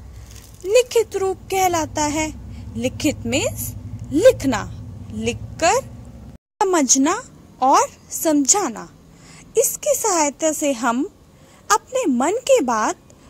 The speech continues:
दूसरों तक पहुंचाते हैं, यह भाषा का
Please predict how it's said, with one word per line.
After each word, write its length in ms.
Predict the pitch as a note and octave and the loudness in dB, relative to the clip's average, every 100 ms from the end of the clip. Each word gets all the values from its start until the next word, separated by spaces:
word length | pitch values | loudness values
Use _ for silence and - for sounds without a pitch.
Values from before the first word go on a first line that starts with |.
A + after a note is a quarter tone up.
| - | -16
दूसरों 560 | - A4+ A#4+ A#4 A4+ A4 | 4 6 6 4 2 4
तक 200 | F#4+ F4 - | 2 0 0
पहुंचाते 560 | C#4+ C#4 A#3+ F#3 - | -2 0 -2 -4 -12
हैं, 280 | G3 G3 D3+ - - - - - - | -12 -10 -14 -18 -20 -20 -20 -20 -6
यह 380 | D4 F4 A4+ A4 | 0 2 2 2
भाषा 480 | C#4 B3+ G#3+ - G3+ | 2 0 -2 -2 -4
का 300 | - E4 | -4 -4